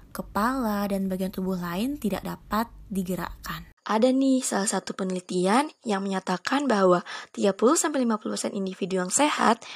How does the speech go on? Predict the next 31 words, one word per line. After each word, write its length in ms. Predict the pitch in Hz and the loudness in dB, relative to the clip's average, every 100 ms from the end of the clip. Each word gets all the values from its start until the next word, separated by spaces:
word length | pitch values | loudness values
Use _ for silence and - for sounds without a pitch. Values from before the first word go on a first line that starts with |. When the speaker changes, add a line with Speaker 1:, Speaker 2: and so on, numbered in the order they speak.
| - 208 | -8 -4
Speaker 2:
mengalami 720 | 202 185 180 180 220 294 294 | 0 2 0 0 0 0 0
setidaknya 720 | - 202 185 - 240 269 285 - - | -4 -2 -4 -4 0 0 0 -6 -6
satu 320 | - 214 208 - | 0 0 0 2
kali 240 | 185 185 | 4 4
episode 320 | 185 190 202 | 0 -2 -2
sleep 160 | - 185 | -2 -2
paralysis 480 | 190 185 180 220 254 | -2 -2 0 -2 2
dalam 240 | 196 185 208 214 | 2 0 -2 -2
seumur 320 | 202 190 190 | -2 -2 -2
hidup 240 | 190 202 | -2 -2
mereka 400 | 196 220 262 320 | 0 0 4 6
loh. 320 | 277 208 277 - _ - - - - 214 | 6 8 6 2 _ -20 -20 -20 -14 -2
Nah, 240 | 196 185 - - | 0 -2 -8 -6
karena 240 | 202 190 | -4 -4
Tria 240 | 185 190 180 | -4 -2 -2
sendiri 480 | - 185 185 180 180 - _ | -2 0 0 0 -2 -14 _
belum 160 | 190 | -4
pernah 240 | 185 190 185 | -2 -2 0
mengalami 480 | 185 185 185 180 180 | -2 0 0 0 0
sleep 240 | - 185 | 0 0
paralysis, 800 | 190 185 180 - 214 247 277 - - - - _ | 0 0 0 0 4 6 6 2 -6 -18 -18 _
jadi 640 | 190 175 175 185 247 269 | 2 4 2 4 6 6
aku 240 | - 202 180 | 4 4 2
tunggu 240 | 208 247 | 2 0
ya 320 | 302 254 254 | 2 4 4
ceritanya 720 | 269 226 - 196 190 214 269 311 | 2 -6 -2 -2 2 2 0 -2
kalau 240 | - 196 196 | -2 2 2
nanti 240 | 190 196 | 2 0
udah 240 | 190 196 196 | 0 0 2
ngalamin. 480 | 190 190 185 240 330 - - - - - - - - - - | 2 2 2 0 -2 -12 -20 -20 -20 -20 -20 -20 -20 -20 -8
Speaker 1:
Wah, 480 | 196 190 180 175 | -6 -4 -6 -8